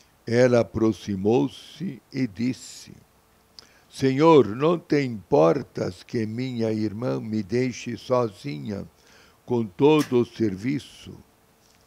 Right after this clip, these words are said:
Manda que ela me venha ajudar." O Senhor, porém, lhe respondeu: "Marta, Marta,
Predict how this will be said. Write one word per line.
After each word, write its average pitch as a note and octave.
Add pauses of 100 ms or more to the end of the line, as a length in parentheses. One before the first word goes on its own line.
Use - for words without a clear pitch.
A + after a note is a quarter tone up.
(300)
Manda E3
que C3
ela C3
me A#2+
venha B2
ajudar." F#2+ (1700)
O C#3
Senhor, D#3+
porém, C#3+
lhe C#3
respondeu: A#2+ (720)
"Marta, G#2 (600)
Marta, G#2+